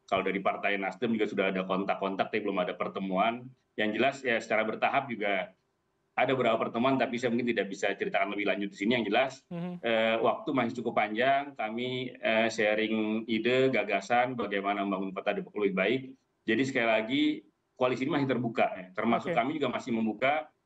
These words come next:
Speaker 1: partai-partai yang mau bergabung dengan koalisi bareng-bareng lah kalau kita nyebutnya nih, bareng-bareng bangun Kota Depok.
Speaker 2: <laughs> Oke, ada sat-, eh, yang satu sama-sama ini bareng-bareng. Jadi artinya kalau kemudian masih membuka komunikasi,
Speaker 1: Iya.
Speaker 2: bukan ketidakpedean begitu ya dari P K S untuk bisa maju sendiri ya, Pak Bobi?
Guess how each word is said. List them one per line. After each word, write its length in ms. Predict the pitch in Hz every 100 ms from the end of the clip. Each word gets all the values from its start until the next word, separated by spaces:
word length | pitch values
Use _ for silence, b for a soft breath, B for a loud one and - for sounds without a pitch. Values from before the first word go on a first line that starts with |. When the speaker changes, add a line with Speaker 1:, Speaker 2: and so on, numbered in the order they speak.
| _ _ _
Speaker 1:
partai-partai 560 | 107 104 110 104 131 127
yang 80 |
mau 80 | 110
bergabung 320 | 101 101 127
dengan 400 | 113 98 101 101 - _ _ _ _ _ _
koalisi 320 | 104 101 95
bareng-bareng 560 | 113 98 104 101 123 135
lah 80 | 104
kalau 160 | 98
kita 160 | 92 101
nyebutnya 320 | 92 90 92
nih, 80 | 85
bareng-bareng 480 | 92 98 98 107 98
bangun 160 | 98
Kota 160 | 92 92
Depok. 320 | 90 87 - B
Speaker 2:
<laughs> 220 | B - 165
Oke, 160 | 185 156
ada 80 |
sat-, 240 | 165 175 -
eh, 320 | 220 185 185 180
yang 20 |
satu 240 | 185 170 185
sama-sama 480 | 175 180 180 180 208
ini 80 |
bareng-bareng. 500 | 196 156 156 175 170 151
Jadi 100 | 214 240
artinya 300 | 220 233 294
kalau 160 | 240 208
kemudian 300 | 214 208 208
masih 240 | 202 220
membuka 240 | 196 180
komunikasi, 560 | 185 190 190 190 294 311
Speaker 1:
Iya. 240 | - - -
Speaker 2:
bukan 300 | 208 220 214
ketidakpedean 760 | 233 240 202 - 190 220 208
begitu 300 | 190 190 151
ya 80 | 170
dari 160 | 170 170
P 140 | 175
K 160 | 175 175
S 80 |
untuk 160 | 185 175
bisa 140 | 175 180
maju 180 | 170 170
sendiri 320 | 190 196 165
ya, 80 | 180
Pak 340 | - _ -
Bobi? 300 | 160 156 208